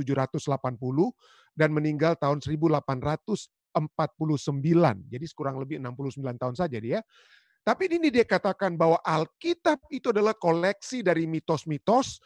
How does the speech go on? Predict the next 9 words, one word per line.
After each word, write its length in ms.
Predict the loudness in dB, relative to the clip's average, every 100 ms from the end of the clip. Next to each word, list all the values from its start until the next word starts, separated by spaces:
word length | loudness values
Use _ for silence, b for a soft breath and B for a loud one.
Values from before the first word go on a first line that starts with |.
| b b b
dan 320 | 0 0 0
tradisi-tradisi 1300 | 0 0 0 -2 -6 -6 -6 2 2 2 -2 0 -2 b b b
yang 240 | 2 2 2 _ _
tidak 480 | 0 0 2 0 0 _
berisi 1040 | 0 0 -2 _ -4 -4 -4 -4 -4 -4 -6
informasi 960 | -6 -6 -6 -2 -2 0 -2 -2 -10
sejarah 880 | -12 -8 -8 -8 -2 2 4 2 -2 -4 b _
yang 400 | -2 -2 -4 -12
sesungguhnya. 1120 | -4 -4 -4 -6 -6 -2 -4 -4 -8 -10